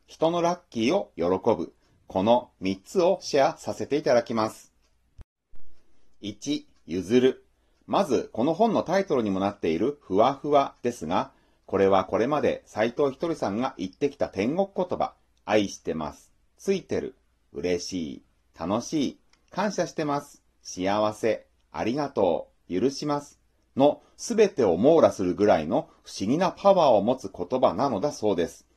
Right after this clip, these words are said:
折に触れて、ふわふわ、ふわふわと楽しく口にしているだけで、明るく楽しい気持ちになれる、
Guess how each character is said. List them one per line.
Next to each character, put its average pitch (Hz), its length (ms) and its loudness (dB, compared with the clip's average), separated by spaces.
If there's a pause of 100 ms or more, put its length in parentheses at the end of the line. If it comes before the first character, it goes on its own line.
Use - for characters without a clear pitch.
(260)
折 95 200 -2
に 127 100 2
触 95 140 -8
れ 87 100 0
て、 123 300 -4 (120)
ふ - 140 -14
わ 80 120 -2
ふ 95 140 -10
わ、 135 240 -2 (220)
ふ - 140 -12
わ 104 200 -2
ふ 151 60 -12
わ 185 220 -4 (260)
と 156 220 -4 (180)
楽 156 280 -4
し - 120 -10
く 101 160 -2
口 - 240 -8
に 101 140 -4
し - 60 -18
て 110 180 2
い - 20 2
る 113 100 -2
だ 90 120 -4
け 196 160 -4
で、 - 240 -2 (240)
明 107 260 2
る 107 80 2
く 107 260 -4
楽 135 280 -4
し 196 240 -4
い - 60 -6
気 - 120 -12
持 87 160 -6
ち - 120 -14
に 87 120 -6
な 73 140 -10
れ 120 100 -2
る、 110 180 -6